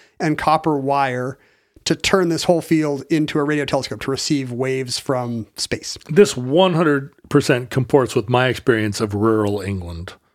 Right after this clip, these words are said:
Speaker 1: That no matter where you are, are traipsing?
Speaker 2: There's some sort of wet, tweedy professor directing his
Speaker 1: <laughs>
Speaker 2: grad students to lay a bunch of copper wire.
Speaker 1: With a cane.
Speaker 2: And you're like, "What are you guys doing?" And, uh,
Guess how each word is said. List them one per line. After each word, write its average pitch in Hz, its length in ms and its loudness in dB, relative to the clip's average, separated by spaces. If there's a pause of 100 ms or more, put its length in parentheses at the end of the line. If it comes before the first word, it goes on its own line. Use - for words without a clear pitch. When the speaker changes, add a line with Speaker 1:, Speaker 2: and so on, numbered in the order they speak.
(460)
Speaker 1:
That 151 200 -2
no 156 120 2
matter 151 180 0
where 151 200 0
you 143 340 -4
are, 127 340 -2
are 135 120 -4
traipsing? 160 480 0
Speaker 2:
There's 123 320 4
some 143 360 2
sort 127 220 2
of 107 100 -6 (360)
wet, 120 580 0
tweedy 143 440 -2
professor 120 720 2
directing 120 500 2
his 123 300 2
Speaker 1:
<laughs> - 60 -10
Speaker 2:
grad 135 340 4
students 117 440 2
to 123 120 2
lay 123 220 4
a 123 80 2
bunch 123 260 0
of 110 80 -8
copper 127 420 2
wire. 107 520 2 (340)
Speaker 1:
With 175 140 2
a 175 80 0
cane. 151 460 -2 (120)
Speaker 2:
And 127 140 2
you're 123 160 2
like, 117 240 2
"What 151 180 2
are 165 40 4
you 160 140 0
guys 143 240 4
doing?" 110 400 2
And, 98 320 -10
uh, - 200 -14